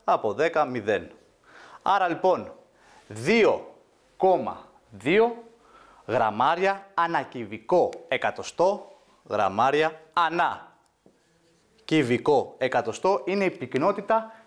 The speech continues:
της πέτρας. Έτσι, λοιπόν, μπορούμε να υπολογίσουμε την πυκνότητα. Αυτό πρέπει να θυμόμαστε.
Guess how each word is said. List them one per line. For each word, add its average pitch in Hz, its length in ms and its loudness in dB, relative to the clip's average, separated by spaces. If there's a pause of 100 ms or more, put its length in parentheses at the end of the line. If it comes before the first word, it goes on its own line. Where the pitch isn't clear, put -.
(100)
της 226 340 -2 (200)
πέτρας. - 520 -2 (880)
Έτσι, 175 220 2
λοιπόν, 160 440 -2
μπορούμε 151 300 2
να 170 60 0
υπολογίσουμε 151 540 0
την 120 160 -4
πυκνότητα. 117 600 -2 (2000)
Αυτό 123 200 -2
πρέπει 226 140 2
να 226 100 2
θυμόμαστε. 185 580 -2